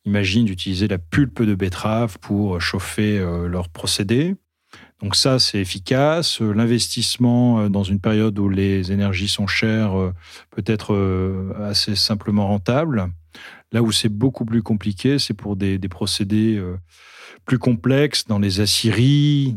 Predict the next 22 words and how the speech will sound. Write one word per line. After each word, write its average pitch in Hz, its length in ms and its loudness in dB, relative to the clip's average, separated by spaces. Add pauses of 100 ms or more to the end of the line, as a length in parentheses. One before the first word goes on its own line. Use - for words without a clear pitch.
dans 107 160 -2
les 95 120 -2
cimenteries, 127 960 2
dans 95 160 -4
la 90 120 0
chaux, 135 680 2
euh, 95 240 -4 (680)
c'est 98 360 -2
de 95 100 -2
changer 101 480 2
complètement 117 460 -2
le 107 80 2
procédé 107 720 0 (280)
pour 104 120 -4
que - 40 0
ça 104 100 0
dégage 101 440 0
moins 104 220 4
de 98 60 0
C - 140 0
O 98 100 2
deux. 139 380 2